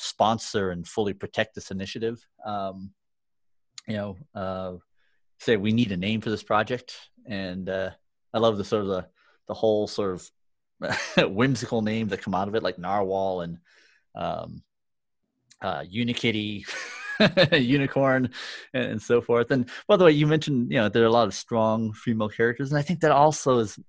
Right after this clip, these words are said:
my attempt to, uh, uh,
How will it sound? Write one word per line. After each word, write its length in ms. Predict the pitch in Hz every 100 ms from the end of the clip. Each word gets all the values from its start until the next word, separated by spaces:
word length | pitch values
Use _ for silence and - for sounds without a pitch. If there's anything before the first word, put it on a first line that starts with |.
| -
my 220 | 110 113
attempt 320 | 107 - 113 -
to, 200 | 101 98 _ _ _ _ _ _ _ _ _ _ 120
uh, 280 | 101 98 92 - _ _ _ _ _ _ _ _ _ _ _ _ _ _ _ _ _ _ _ _ _ 123 _ _ _ - - _ _ _ _ _ _ _ _ _ _ _ _ - -
uh, 240 | 123 107